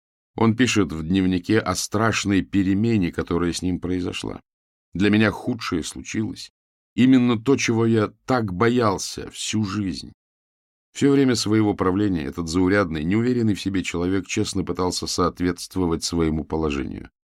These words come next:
Не более. Нельзя сказать, что цесаревича плохо готовили к высокой миссии. Романовы ещё со времён Екатерины считали воспитание наследников важнейшим государственным делом. В детстве и юности у Николая были превосходные педагоги.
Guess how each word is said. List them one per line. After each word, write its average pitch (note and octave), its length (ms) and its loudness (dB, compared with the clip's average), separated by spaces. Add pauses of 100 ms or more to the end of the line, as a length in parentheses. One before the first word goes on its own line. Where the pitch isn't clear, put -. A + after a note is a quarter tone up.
(240)
Не A2 100 2
более. G2 440 -2 (1400)
Нельзя C3+ 320 4
сказать, C3+ 360 0
что A2 280 0
цесаревича G#2+ 640 0
плохо F#2+ 400 -2
готовили F2 460 -2
к - 80 -8
высокой E2+ 420 -4
миссии. - 500 -10 (720)
Романовы B2+ 520 2
ещё A#2 260 0
со A2 160 0
времён G#2+ 320 4
Екатерины G#2 580 0
считали G2 400 0
воспитание F#2+ 600 0
наследников F#2 680 -2
важнейшим F2 680 0
государственным E2+ 760 -4
делом. D2 320 -10 (500)
В G2 140 0
детстве G#2 440 2
и - 80 0
юности G2+ 480 -2
у D#2 60 -2
Николая F2+ 460 0
были F#2 200 0
превосходные G2 840 -2
педагоги. D2 680 -8